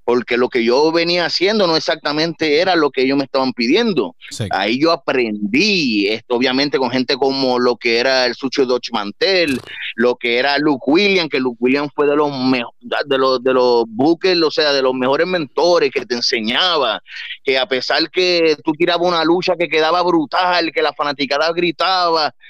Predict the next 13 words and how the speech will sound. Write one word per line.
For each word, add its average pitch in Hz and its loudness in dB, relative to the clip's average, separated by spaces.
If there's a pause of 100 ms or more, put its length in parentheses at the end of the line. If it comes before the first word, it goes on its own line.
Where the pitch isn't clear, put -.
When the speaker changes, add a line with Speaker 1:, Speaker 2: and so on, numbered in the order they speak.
(180)
Speaker 1:
y 143 2
tú 151 0
entrabas 170 0
por 175 2
el 156 2
ring, 202 0 (320)
él 139 0
tenía 185 2
alguna 165 -2
crítica 175 -2
o 147 -2
tenía 156 0
algo. 139 -4